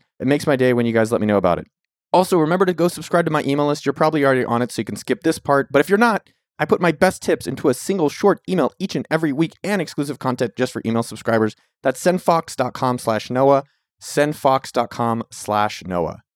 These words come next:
And speaking of SendFox, if you don't have any business, if you are been wanting to get on the entrepreneur journey, go to sendfox dot com. It's a free newsletter. Start your newsletter today. Build up your tribe, your community. So whenever you wanna do that business game,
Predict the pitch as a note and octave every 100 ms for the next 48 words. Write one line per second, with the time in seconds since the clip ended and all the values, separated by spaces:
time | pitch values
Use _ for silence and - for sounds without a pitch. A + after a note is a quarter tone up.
0 | _ B2 D3+ A#3+ A#3+ G#3+ E3 C#3+ C3 C3
1 | - C#3 C#3 C3 E3+ A3 A3 C3 A#2+ E3+
2 | F#3 D#3 D3 A#2+ A#2+ A#2+ - - A#2+ C3+
3 | E3 - C3 C3 B2+ A#2 D3 D#3 D3+ D3
4 | B2+ - B2 A2+ A#2 A2+ _ _ _ G#2+
5 | D3+ C#4 - F3+ F3 D3+ C3+ B2 G#2+ G#2+
6 | - _ - C#3+ F#3+ - G#3 E3+ C#3+ C#3+
7 | C#3 C#3+ _ - - D#3 E3+ F#3+ F3 F3
8 | D#3+ C3+ B2+ C3 _ _ C3 C#3+ F#3+ F#3+
9 | - B2+ C3 C3 D3 C3+ B2+ C3 - C3
10 | D#3 D#3+ C#3+ D#3 D3 C#3+ A#2+ B2+ C3+ B2+
11 | A2 G2+ G2